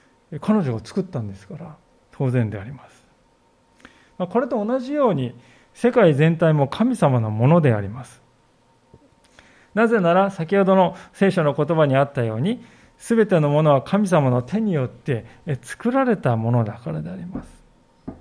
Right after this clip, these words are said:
王様というのは自分の領地にあるすべてのものを持っている人が王様ですよね。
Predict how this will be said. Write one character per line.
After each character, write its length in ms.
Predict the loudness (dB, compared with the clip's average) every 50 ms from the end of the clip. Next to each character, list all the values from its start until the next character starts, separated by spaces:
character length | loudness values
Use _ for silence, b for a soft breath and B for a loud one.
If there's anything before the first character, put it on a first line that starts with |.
| -20 _ _ _ _ _ _ _ _ _ _ _ _ _ _ _ _ b b b b b b b b b b b b b b b b b b b b b b
王 200 | 2 2 2 4
様 260 | 4 2 4 4 4
と 80 | 4 4
い 60 | 4
う 40 | 4
の 60 | 4
は 80 | 2
自 140 | 0 0 -2
分 180 | -2 -2 0 0
の 120 | 0 0
領 200 | 2 2 0 0
地 140 | 0 -2 0
に 100 | 2 4
あ 80 | 4 4
る 100 | 2 0
す 140 | -2 -4
べ 140 | -4 -2 -2
て 80 | 0 0
の 60 | 0
も 60 | 2
の 160 | 2 2 2
を 60 | 2 2
持 140 | 2 0
っ 100 | 0 0
て 140 | 0 0 0
い 20 | 2
る 100 | 0 -2
人 220 | -6 -6 -10 -10
が 60 | -10 -8
王 160 | -8 -8 -6
様 300 | -6 -8 -8 -6 -8 -8
で 80 | -10
す 100 | -12 -16
よ 140 | -18 -18 -14
ね。 340 | -10 -8 -8 -8 -8 -10 _